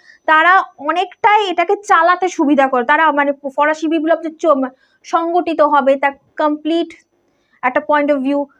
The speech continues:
বা ফরাসি বিপ্লব কিভাবে চলবে, সেই সমস্ত কিছু এই পোশাকি অভিজাতরা কিন্তু অনেকাংশে কিন্তু এইটাতে সাপোর্ট করেছিলেন বা তারা কিন্তু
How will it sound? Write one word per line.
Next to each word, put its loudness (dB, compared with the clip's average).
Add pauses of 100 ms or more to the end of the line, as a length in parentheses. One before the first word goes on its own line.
(100)
বা 0
ফরাসি 0
বিপ্লব 2
কিভাবে 2 (340)
চলবে, 0
সেই -2
সমস্ত -4
কিছু -6 (380)
এই -4
পোশাকি 0
অভিজাতরা 2
কিন্তু -2
অনেকাংশে -2
কিন্তু -4 (300)
এইটাতে 0 (180)
সাপোর্ট 0
করেছিলেন 2
বা 0
তারা -2
কিন্তু -4